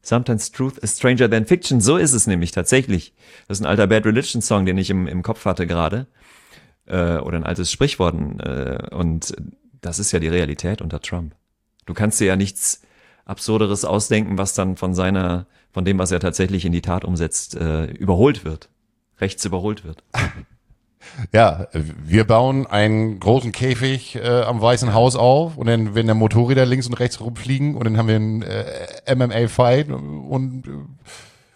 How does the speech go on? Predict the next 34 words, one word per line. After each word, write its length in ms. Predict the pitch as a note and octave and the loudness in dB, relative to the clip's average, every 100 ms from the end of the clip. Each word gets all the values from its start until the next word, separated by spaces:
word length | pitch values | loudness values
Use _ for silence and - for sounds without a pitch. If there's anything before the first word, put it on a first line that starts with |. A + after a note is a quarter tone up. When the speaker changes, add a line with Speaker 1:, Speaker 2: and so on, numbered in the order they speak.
| _ - | _ 0
Speaker 2:
das 140 | C3+ | 2
ist 80 | C#3+ | 4
mein 120 | D3 | 2
Geburtstag, 480 | C#3 D3+ - D#2+ - | 4 4 4 0 2
achtzig 280 | A2 C#3 C#3 | 0 2 4
Jahre 200 | B2 A#2 | 4 4
Trump. 240 | A2+ D#2+ | 2 2
Wuhu. 260 | D#3+ B3 - _ - - | 4 4 4 _ -20 -20
Speaker 1:
Ja, 80 | D#2 E2 | -20 -14
was 140 | E2+ | -12
ist 180 | - - | -10 -10
das 140 | D2+ | -12
bitte? 280 | - - D2+ E2+ _ _ _ _ _ _ _ | -14 -16 -16 -16 _ _ _ _ _ _ _
Speaker 2:
Ich 120 | E3 | 2
stell 140 | - F#3 | 4 4
mal 120 | E3+ | 4
eine 220 | C#3+ D3+ | 4 4
auf 240 | B2+ D3+ C#3+ | 6 6 4
und 100 | C3+ | 2
zwar, 340 | C3+ C3 - | 4 4 4
äh, 300 | A2+ A#2 A#2 | 6 6 6
ich 140 | - - | 2 4
glaube, 400 | C3 C#3 C3 - _ _ | 6 6 2 -4 _ _
Iran 720 | A2 F#2+ F#2 A#2 D#3+ F3 F#3+ _ | 2 4 4 4 4 2 0 _
und 160 | G#2+ G#2 | 2 2
die 100 | G#2+ | 0
U 140 | G#2 | 2
S 200 | - - | 0 0
A 420 | A2+ A2+ B2+ D3+ | 2 4 2 -2
vom 180 | - A2+ | 0 0
Gefühl 360 | G#2 - C#3+ C#3+ | 0 0 2 2
her 280 | A2+ A#2+ C#3 _ _ | 2 0 -4 _ _
werden 420 | - E2 A#2+ C3+ A2+ | -2 4 4 4 0
sich, 380 | F#2+ C3 - | 0 -2 -4